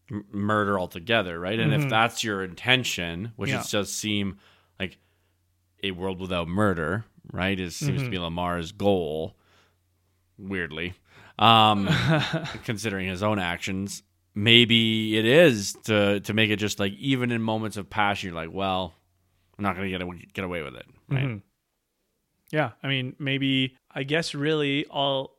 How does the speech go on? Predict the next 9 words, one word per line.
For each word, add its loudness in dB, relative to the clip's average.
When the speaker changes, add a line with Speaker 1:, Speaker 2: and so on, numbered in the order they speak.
Speaker 2:
you -10
could -10
do -6
then, -8
without -8
making -12
it -10
more -12
intricate, -4